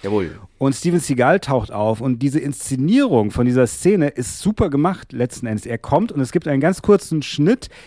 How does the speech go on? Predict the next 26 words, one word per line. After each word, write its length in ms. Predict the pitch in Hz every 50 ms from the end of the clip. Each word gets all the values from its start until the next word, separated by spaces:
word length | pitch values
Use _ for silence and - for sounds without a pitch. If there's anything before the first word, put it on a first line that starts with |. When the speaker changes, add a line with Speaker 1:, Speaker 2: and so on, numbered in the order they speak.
| - -
Speaker 2:
wie 180 | 131 143 170 143
er 200 | 135 131 104 107
auftaucht 760 | 135 202 226 - - - 170 185 190 214 247 - - - _ _
und 340 | - 151 156 160 160 - - - - - _ -
ich 120 | - -
glaube, 340 | - 131 139 165 160 151 -
einen 380 | 110 117 135 156 160 139 117 110
wegkickt 760 | 170 - _ - - - 240 233 _ - - - - - - - - _ _ _ _
oder 200 | - 123 123 117
festhält 600 | - - 165 214 - - - - 196 202 196 185
und 240 | 156 127 135 135 -
den 120 | 139 127
anderen 320 | - 117 139 156 135 120 117
wegkickt 460 | 175 - - - - 208 - - -
und 120 | 160 156
auf 120 | 151 147 -
den 160 | 151 143 135
dritten 320 | - 135 175 - - 160
schießt. 580 | - - - - 190 139 - - - - - - _ _ _ _ _
Ja? 320 | - 101 98 107 143 170 170 _ _ - - - - -
Speaker 1:
Ja. 180 | 113 117 - -
Speaker 2:
Und 240 | - - - 139 127
das 120 | 151 147 156
ist 580 | 165 - - - - _ - - - - -
ziemlich 360 | - - 247 277 240 - -
gut 240 | - 170 220 240 -